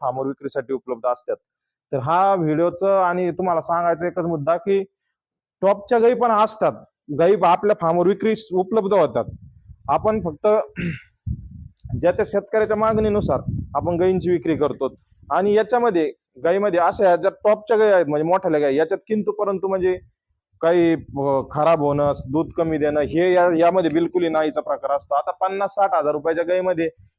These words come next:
एक अर्ध-, अर्ध्या गायी क्वचित खराब निघू शकते आणि खराब निघलेली गाई,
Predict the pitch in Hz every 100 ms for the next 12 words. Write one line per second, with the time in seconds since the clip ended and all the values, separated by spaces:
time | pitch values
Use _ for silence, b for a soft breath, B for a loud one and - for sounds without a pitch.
0 | 139 185 196 202 196 170 180 175 170 170
1 | 175 - - 220 233 - 160 160 170 202
2 | 196 - 151 - - - _ _ - 160
3 | 196 196 - 170 196 220 240 208 196 202
4 | 214 190